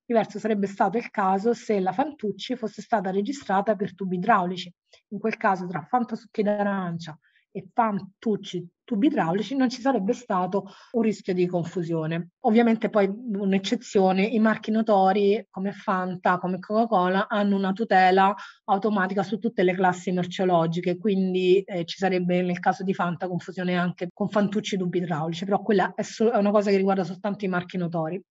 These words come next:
Ma dov'è che si deve andare a fare la verifica?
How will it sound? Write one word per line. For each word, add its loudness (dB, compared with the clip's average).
Ma 4
dov'è 2
che -2
si -4
deve 6
andare 4
a 2
fare 0
la -2
verifica? -2